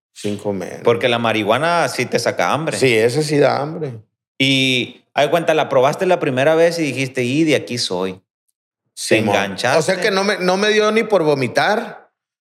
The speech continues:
Speaker 1: no me desmayé, no me creó náuseas. Al contrario, sentí un chingo de energía.
Speaker 2: Te
Speaker 1: Mucha
Speaker 2: pararon los
Speaker 1: adrenalina,
Speaker 2: pelos.
Speaker 1: sí, o sea, algo de que, de que s-, nos agarramos para, agarramos a caminar todo el pueblo.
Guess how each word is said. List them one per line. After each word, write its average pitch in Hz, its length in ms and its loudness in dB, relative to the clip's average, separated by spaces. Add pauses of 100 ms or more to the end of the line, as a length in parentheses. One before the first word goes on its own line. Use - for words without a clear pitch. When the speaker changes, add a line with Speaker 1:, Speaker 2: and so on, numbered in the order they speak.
(160)
Speaker 1:
no 165 180 2
me 202 160 0
desmayé, 160 1040 0 (240)
no 170 140 2
me 208 180 -2
creó 165 300 0
náuseas. 208 720 0 (360)
Al 139 160 0
contrario, 139 540 0
sentí 135 300 -4
un 135 80 0
chingo 151 260 0
de 165 80 4
energía. 107 640 -4 (1200)
Speaker 2:
Te 107 120 4
Speaker 1:
Mucha 151 260 4
Speaker 2:
pararon - 60 0
los 254 220 4
Speaker 1:
adrenalina, 151 600 2
Speaker 2:
pelos. 95 120 -4
Speaker 1:
sí, 156 380 2
o 220 120 4
sea, 170 320 2
algo 175 220 4
de 214 140 2
que, 135 220 0 (340)
de 151 240 2
que 139 240 2
s-, - 320 -6 (160)
nos 127 260 0
agarramos 135 400 0
para, 127 360 2 (140)
agarramos 156 360 0
a 170 100 0
caminar 135 420 0
todo 180 140 4
el 208 120 0
pueblo. 202 460 2